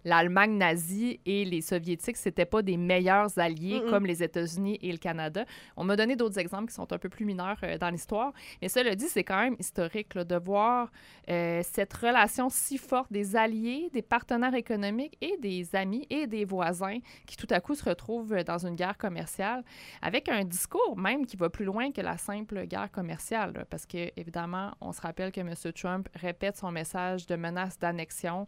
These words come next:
Speaker 2: Ouais.
Speaker 1: euh, régulièrement. Encore hier, dans son discours, il a parlé plutôt du Groenland et de, et de Panama. Mais ce, ce,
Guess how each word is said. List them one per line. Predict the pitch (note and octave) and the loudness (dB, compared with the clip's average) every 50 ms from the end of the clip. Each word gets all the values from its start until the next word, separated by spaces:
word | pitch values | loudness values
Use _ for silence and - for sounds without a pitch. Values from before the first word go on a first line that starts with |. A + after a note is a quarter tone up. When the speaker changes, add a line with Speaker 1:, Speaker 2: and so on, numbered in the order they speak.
| - G#3 | 0 2
Speaker 2:
Ouais. | G#3 G#3+ - - - - F3+ | 2 2 2 0 -6 -4 -2
Speaker 1:
euh, | E3 E3 D#3+ D#3+ | 0 0 0 0
régulièrement. | F#3 F3+ F3 G3 F#3+ F#3+ F#3 F3+ F3+ F3+ F3 F3 - - | -2 -2 0 2 4 4 4 4 4 2 0 -2 -4 -4
Encore | F#3 F#3 - G3+ G3 F#3 | -6 0 2 2 2 2
hier, | G3+ G3 F#3+ G3 F#3+ | 2 2 2 2 2
dans | G3 F#3 | 0 0
son | F#3 - F#3+ F3+ | -2 -2 -4 -4
discours, | F#3 - - - G#3+ G#3+ | -4 -4 -4 -2 0 2
il | G3+ | 2
a | F3+ | 2
parlé | - F3 E3+ F3 F#3 G3+ G3+ | 0 0 -2 0 -2 -4 -4
plutôt | - - - G#3+ G#3 | -8 -8 -6 -6 -6
du | F3 E3 F3 | -4 -6 -6
Groenland | - F3 F3 G3 G3 F#3+ F#3 F3+ F3+ F#3 G3 G3+ | -4 -2 0 2 2 2 2 0 0 0 0 0
et | G3 F3+ | 0 0
de, | E3+ E3 E3 - - - | -2 -2 -2 -4 -8 -8
et | - F3 | -6 -2
de | D#3 E3+ F3 | 0 0 0
Panama. | - - G3 F#3+ F#3+ F3+ F3 F3 E3 F3 G#3+ - - - - - - - - - - | 2 4 4 4 4 2 2 0 0 -2 -4 -6 -8 -16 -20 -20 -20 -20 -18 -8 -6
Mais | E3 F3 | -6 -2
ce, | - F3+ - - | 0 0 0 0
ce, | - - G3 F3+ F3 F3 F3 E3+ E3+ E3+ E3 E3 | -2 2 4 6 8 8 8 6 6 4 2 0